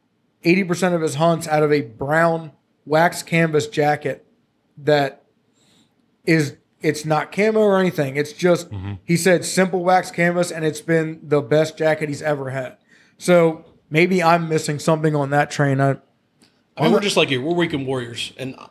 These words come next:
Speaker 3: if, if I had the thousand dollars to spend, so be it. But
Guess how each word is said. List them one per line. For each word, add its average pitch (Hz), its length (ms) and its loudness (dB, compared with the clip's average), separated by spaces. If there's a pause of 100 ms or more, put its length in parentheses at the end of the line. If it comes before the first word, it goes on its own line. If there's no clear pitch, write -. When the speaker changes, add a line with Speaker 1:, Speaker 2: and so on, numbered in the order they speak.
(180)
Speaker 3:
if, - 240 -14
if 151 200 -2
I 220 100 4
had 160 360 0
the 160 60 -12
thousand 160 380 0
dollars 160 360 -2
to - 100 -18
spend, 165 520 -4 (400)
so 165 240 0
be 135 220 2
it. 113 200 -8
But 135 300 -4